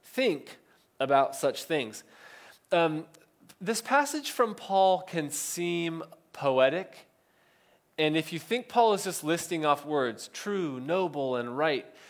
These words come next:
you might get the sense that he's just being poetic and there's not a specific definition to these words, that they're all just sort of meant to be brought together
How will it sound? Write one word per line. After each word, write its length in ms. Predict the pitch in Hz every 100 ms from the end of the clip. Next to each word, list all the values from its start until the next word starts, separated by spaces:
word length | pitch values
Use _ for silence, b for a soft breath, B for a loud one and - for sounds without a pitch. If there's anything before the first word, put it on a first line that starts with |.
| B
you 140 | 160
might 280 | 175 240 277
get 160 | 277 269
the 80 | 214
sense 340 | - 190 185
that 160 | 185 160
he's 220 | 190 175
just 260 | 185 143
being 180 | 180 180
poetic 460 | 175 180 170 170 175
and 80 | 147
there's 140 | 131
not 120 | 151
a 60 | 135
specific 560 | - 135 - 127 127
definition 540 | - 123 127 123 - 135
to 100 | 139
these 240 | 120 107
words, 420 | 110 123 139 143 135
that 100 | 123
they're 100 | 131
all 80 |
just 160 | 139 131
sort 140 | 135
of 40 | 123
meant 140 | 131
to 80 | -
be 80 | 120
brought 380 | 110 127 127 -
together 560 | 113 180 185 180 175